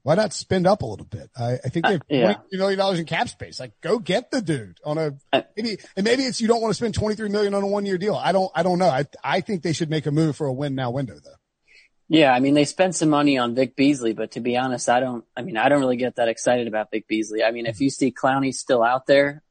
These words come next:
Speaker 2: I think you could say, "Let's make up for this sunk cost of Vic Beasley and pair him with Jadeveon Clowney." I mean,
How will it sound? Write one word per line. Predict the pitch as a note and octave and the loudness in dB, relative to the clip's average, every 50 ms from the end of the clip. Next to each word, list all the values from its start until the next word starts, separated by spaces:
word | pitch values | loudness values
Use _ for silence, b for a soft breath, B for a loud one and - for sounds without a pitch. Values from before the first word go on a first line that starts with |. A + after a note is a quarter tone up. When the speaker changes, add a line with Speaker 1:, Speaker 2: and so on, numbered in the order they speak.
| _ - | _ -12
Speaker 2:
I | E2+ A#2 A#2 - | -10 -10 -10 -8
think | - C3 B2 - | -8 -10 -8 -6
you | B2+ A#2+ | -6 -6
could | - - A#2 - | -4 -6 -8 -4
say, | - - B2 B2 A#2+ A#2+ A2+ A2+ - _ _ _ _ _ _ _ _ - | -2 0 0 0 0 0 -2 -2 -4 _ _ _ _ _ _ _ _ 0
"Let's | C#3 D#3+ D#3+ - | 0 0 0 0
make | D#3+ D3+ C#3+ B2+ D3+ | 2 2 2 4 4
up | D3+ D#3 - | 2 2 0
for | - - C3+ | -2 -4 -4
this | B2 A#2+ A#2 A2 - - - _ | -4 -4 -4 -6 -8 -10 -12 _
sunk | - - - C3+ C3 C3 - | -8 -6 -4 -4 -4 -4 -4
cost | - D3 C3+ B2+ - - B2+ | -4 -2 -2 -2 -4 -6 -8
of | A#2+ | -6
Vic | C3 B2+ - - | -6 -6 -2 0
Beasley | C#3 C#3 D#3 D3+ C3+ A#2+ A2+ A2+ | 2 2 2 0 -2 -2 -4 -2
and | A2+ A2+ A2 - | -2 -4 -6 -4
pair | - C3+ B2+ B2+ | -2 -2 0 0
him | B2+ B2 | 0 -2
with | A#2 A#2 - | -4 -6 -6
Jadeveon | - A2+ A2 A#2+ A#2+ A#2 A2+ G#2+ | -8 -6 -4 -2 -2 -2 -4 -6
Clowney." | G#2 - C#3 B2+ B2 A2+ G#2 G#2+ G#2+ | -2 0 0 2 2 0 -4 -6 -6
I | |
mean, | G#2 G#2+ A2 A2+ A2+ A2 | -6 -4 -2 -2 -4 -6